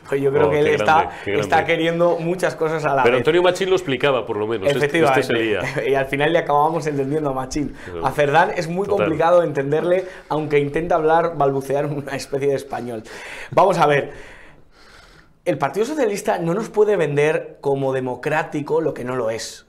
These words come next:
Speaker 2: Mm.
Speaker 1: No nos puede vender lo que es social, lo que no lo es.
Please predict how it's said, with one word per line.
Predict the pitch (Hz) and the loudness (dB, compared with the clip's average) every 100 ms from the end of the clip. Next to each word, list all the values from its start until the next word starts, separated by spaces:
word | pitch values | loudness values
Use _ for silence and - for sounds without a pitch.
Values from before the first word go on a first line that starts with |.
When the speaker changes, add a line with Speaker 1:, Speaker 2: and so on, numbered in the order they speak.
| _ | _
Speaker 2:
Mm. | 82 | -8
Speaker 1:
No | 135 | -4
nos | 156 160 | -4 -2
puede | 175 175 | -2 -2
vender | 165 156 165 170 170 | -2 0 2 2 -2
lo | 135 127 | -4 -2
que | 160 | -4
es | 160 | -4
social, | 151 - 147 147 - - - - - - | -6 -4 -2 -2 -4 -10 -18 -20 -20 -10
lo | 123 | -10
que | 160 | -6
no | 135 | -2
lo | 143 127 | -2 0
es. | 135 135 - | -2 -4 -12